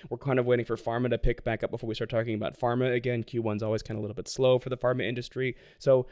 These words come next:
again, let's get right back into thinking about the macro, right? We're still kind of concerned. I'm getting, getting a lot of audience concern about sort of the, the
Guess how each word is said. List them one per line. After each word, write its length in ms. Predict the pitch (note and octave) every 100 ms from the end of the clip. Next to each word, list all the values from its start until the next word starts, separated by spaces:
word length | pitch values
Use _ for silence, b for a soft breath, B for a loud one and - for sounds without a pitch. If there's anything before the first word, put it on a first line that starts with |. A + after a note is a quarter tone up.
| B B
again, 280 | - E3 D3+
let's 120 | C#3+
get 160 | F#3+ C#3+
right 200 | E3+ F3
back 260 | D#3 D3+
into 280 | C#3 C#3 C3+
thinking 300 | B2+ B2+ A#2+
about 240 | A#2+ A2+ -
the 80 |
macro, 540 | G#2+ A2 A2 - G#2 G#2
right? 260 | A2+ A2
We're 80 | -
still 180 | - D#3+
kind 220 | D#3+ D#3+
of 100 | D3+
concerned. 720 | - B2 - B2 A#2+ A#2 A2 - b b
I'm 60 | A#2+
getting, 520 | C3+ C3+ A#2+ C#3 F2
getting 200 | C#3 C3
a 40 |
lot 160 | B2 B2+
of 80 | A#2
audience 400 | A2+ A#2 A#2 -
concern 540 | A#2 A2 A#2 A2 G#2
about 320 | G#2+ A2 G#2
sort 100 | -
of 140 | A#2 G#2+
the, 280 | A2+ G#2+ C#2+
the 300 | A2 A2